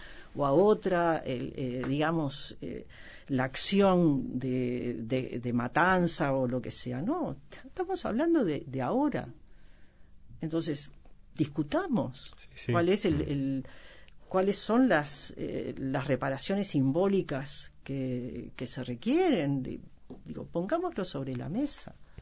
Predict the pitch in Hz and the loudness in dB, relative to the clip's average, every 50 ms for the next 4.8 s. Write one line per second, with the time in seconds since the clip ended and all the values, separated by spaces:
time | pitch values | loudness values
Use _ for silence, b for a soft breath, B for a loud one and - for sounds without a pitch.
0 | B B B B B B B B B B B B - 95 90 85 82 92 92 107 | B B B B B B B B B B B B 0 2 2 2 2 4 8 8
1 | 113 123 131 139 - - 104 - - 107 113 110 107 104 101 104 95 92 101 113 | 8 8 8 4 2 0 0 2 4 6 8 8 8 8 8 6 6 6 6 4
2 | 117 120 123 107 98 - 110 95 - 95 95 92 101 95 87 87 107 107 - - | 4 6 6 4 4 4 2 2 4 2 2 2 2 0 2 2 2 2 4 4
3 | 120 117 123 120 110 104 95 92 90 85 85 85 - - 90 85 82 80 78 85 | 2 4 4 6 6 6 6 6 4 4 2 0 -2 -2 -2 0 0 0 -2 -2
4 | 85 - 82 85 82 120 120 110 - - - 98 104 117 123 | -4 -4 -4 0 2 4 4 4 2 2 2 2 2 2 0